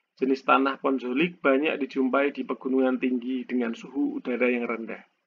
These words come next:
Curah hujan yang tinggi, wilayah tertutup oleh vegetasi yang rapat sehingga mengandung humus yang tinggi.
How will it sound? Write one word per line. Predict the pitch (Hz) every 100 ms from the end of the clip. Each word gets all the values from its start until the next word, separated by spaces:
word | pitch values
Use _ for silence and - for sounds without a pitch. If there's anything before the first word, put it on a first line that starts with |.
| _ _ _ _ _ _ -
Curah | 135 139 139
hujan | 135 143 135
yang | 135 127
tinggi, | 135 135 190 220
wilayah | 165 147 143
tertutup | 139 135 131 139
oleh | 135 139
vegetasi | 135 - 123 123 120 170 175 165
yang | 135
rapat | 131 123 175 165
sehingga | 147 131 135
mengandung | 147 165 170 165 156 165 160
humus | 135 135 131
yang | 131 120
tinggi. | 120 113 98 95